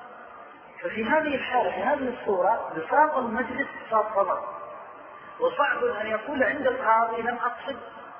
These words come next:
الطلاق"، لأنه في قرائن محتفة على أن الخصومة تدل على أنه يريد ماذا؟ الطلاق، فجاء بصريح الطلاق في موقف لا يحتمل غير الخصومة،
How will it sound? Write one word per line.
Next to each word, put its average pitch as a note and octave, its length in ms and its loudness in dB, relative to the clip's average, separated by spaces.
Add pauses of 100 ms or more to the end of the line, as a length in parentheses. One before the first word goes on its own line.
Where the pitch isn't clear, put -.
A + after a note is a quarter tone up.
(280)
الطلاق"، G3+ 400 0
لأنه G3+ 220 -6
في A#3 320 -8 (280)
قرائن A#3 440 4 (320)
محتفة - 500 -2
على G#3 180 2
أن A3 380 -4
الخصومة B3+ 680 0 (400)
تدل - 260 0
على A3 220 2
أنه A3 180 2
يريد A3 400 -2
ماذا؟ G#3 360 2 (540)
الطلاق، - 420 -4 (340)
فجاء G#3 500 2
بصريح G3+ 400 -4
الطلاق F3 400 -4 (800)
في A3 160 0
موقف A#3+ 480 4
لا A3+ 320 6
يحتمل C4 500 -2 (400)
غير G3+ 180 2
الخصومة، - 480 -6